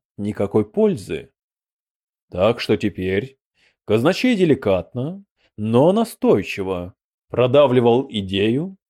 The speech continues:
полного отказа от этой статьи расходов. Какого-нибудь императора короновать можно, конечно,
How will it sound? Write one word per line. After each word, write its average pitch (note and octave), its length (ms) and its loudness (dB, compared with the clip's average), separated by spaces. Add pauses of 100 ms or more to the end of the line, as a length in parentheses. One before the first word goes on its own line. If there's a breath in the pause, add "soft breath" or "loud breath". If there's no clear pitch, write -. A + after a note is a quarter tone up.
(220)
полного F3 640 4
отказа G2+ 760 -2 (260)
от G#2 180 -2
этой G#2+ 240 2
статьи A2 400 0
расходов. C3 760 -2 (500)
Какого-нибудь B2+ 760 2
императора G#2 840 -2 (240)
короновать A#2+ 540 0
можно, C#3 400 -2
конечно, G#2 760 -8